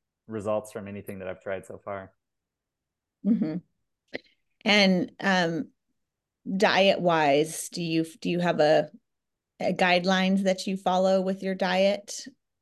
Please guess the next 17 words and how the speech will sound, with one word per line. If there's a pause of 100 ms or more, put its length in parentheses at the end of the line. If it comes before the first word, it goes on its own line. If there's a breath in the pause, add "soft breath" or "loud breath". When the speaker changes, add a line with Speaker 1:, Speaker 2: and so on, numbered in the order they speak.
(960)
Speaker 2:
Or
Speaker 1:
I
Speaker 2:
do
you
Speaker 1:
try
Speaker 2:
have
Speaker 1:
to (800)
eat
well
and (120)
make
good
choices,
but,
um, (540)
I
work